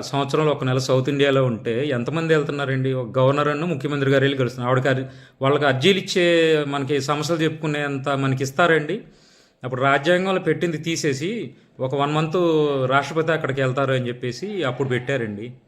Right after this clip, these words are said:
సౌత్ ఇండియాని అక్కడ కూడా రాజకీయం చేశారండి. ఈ ఆరు స్టేట్లు, ఏడు స్టేట్లు మంచి స్ట్రాంగ్ స్-, స్టేట్స్ అండి. అంతా చాలా మంచి ప్రజానికం ఉన్న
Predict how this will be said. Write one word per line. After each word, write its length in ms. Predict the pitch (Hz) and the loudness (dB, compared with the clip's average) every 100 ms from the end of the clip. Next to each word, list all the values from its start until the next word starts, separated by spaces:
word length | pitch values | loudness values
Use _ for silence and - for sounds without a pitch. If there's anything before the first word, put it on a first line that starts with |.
| _ _ _ _ _ - | _ _ _ _ _ -2
సౌత్ 220 | 143 143 | 0 0
ఇండియాని 300 | 151 147 147 | 0 -2 -2
అక్కడ 220 | 127 156 | -2 2
కూడా 180 | 156 156 | 4 6
రాజకీయం 440 | 139 131 143 139 | 4 2 -2 -4
చేశారండి. 600 | 117 113 110 98 98 117 120 _ _ _ _ _ _ _ _ _ 113 | -2 -4 -8 -12 -12 -14 -16 _ _ _ _ _ _ _ _ _ -6
ఈ 40 | |
ఆరు 220 | 120 123 | -2 0
స్టేట్లు, 400 | 131 - 147 143 | 0 2 2 2
ఏడు 220 | 147 135 131 | 0 2 0
స్టేట్లు 380 | 131 131 131 | 0 -2 -2
మంచి 220 | 131 120 123 | -4 -4 -6
స్ట్రాంగ్ 460 | - - 123 139 | -8 -2 -2 -2
స్-, 120 | 131 - - | -4 -12 -20
స్టేట్స్ 440 | - 123 127 127 113 | -8 -2 -2 -2 -8
అండి. 260 | 98 104 | -8 -10
అంతా 680 | 104 104 107 135 123 - - - _ _ _ _ _ _ _ _ - | -10 -10 -6 -4 -4 -6 -18 -20 _ _ _ _ _ _ _ _ -6
చాలా 120 | 117 | -4
మంచి 680 | 117 117 120 147 143 139 131 | -2 -4 -4 -6 -4 -4 -4
ప్రజానికం 640 | 131 120 131 131 131 127 123 | -2 0 2 0 0 -2 -4
ఉన్న 600 | 120 117 113 110 107 | -4 -6 -8 -10 -12